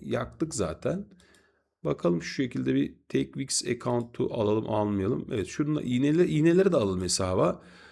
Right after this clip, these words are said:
Şimdi gö-, evet, iğneleri aldığımızda bakın arkadaşlar burada bir s-, al sinyali yandı tekrar. Şimdi çok ilginç zamanlardan, ben bunu şimdi fark ettim. Bakın.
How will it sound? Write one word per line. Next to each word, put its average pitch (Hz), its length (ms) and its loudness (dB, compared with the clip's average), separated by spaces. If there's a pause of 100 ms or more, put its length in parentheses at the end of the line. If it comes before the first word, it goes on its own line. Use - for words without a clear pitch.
Şimdi 160 200 4
gö-, 190 160 10
evet, 175 260 10
iğneleri 202 420 8
aldığımızda 190 540 10
bakın 175 200 8
arkadaşlar 160 760 6
burada 175 180 8
bir 190 180 2
s-, - 240 4
al 202 200 8
sinyali 180 440 8
yandı 101 320 6
tekrar. 90 440 -2 (380)
Şimdi 147 120 -2
çok - 400 4
ilginç 185 540 0
zamanlardan, 165 920 4
ben 175 240 4
bunu 185 220 6
şimdi 180 240 2
fark 107 320 4
ettim. 247 260 2
Bakın. 123 320 6